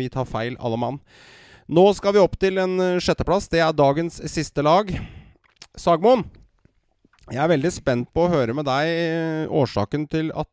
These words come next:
eh, at, eh, Haugesund, som vi har lagt på en sjetteplass,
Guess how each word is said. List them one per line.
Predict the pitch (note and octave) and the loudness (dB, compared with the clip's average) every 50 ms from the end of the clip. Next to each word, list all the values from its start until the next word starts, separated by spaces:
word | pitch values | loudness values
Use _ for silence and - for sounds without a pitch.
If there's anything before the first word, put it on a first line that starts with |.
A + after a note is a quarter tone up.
| _ | _
eh, | - D#3 D3+ D3+ D#3 D#3 D3+ D3+ C3+ B2+ | -2 -2 0 0 -2 -2 -2 -2 -4 -4
at, | C#3+ - _ D3+ | -6 -6 _ -6
eh, | D3+ D3 | -6 -6
Haugesund, | D#3 - - G3 C#3+ A#2+ G2+ G2 G#2+ G#2 - E3 F3 E3+ | -6 -6 -6 -4 -4 -4 -4 -4 -6 -4 -4 -4 -4 -4
som | E3+ E3+ | -4 -6
vi | D#3+ C#3+ | -4 -4
har | C#3+ | -2
lagt | C#3 B2 - - - | -2 -4 -4 -6 -6
på | - D3+ | -6 -6
en | D#3+ | -6
sjetteplass, | - D3+ C#3 - A2 B2 D#3 F#3 - - - | -6 -8 -8 -6 -4 -4 -4 -4 -4 -8 -14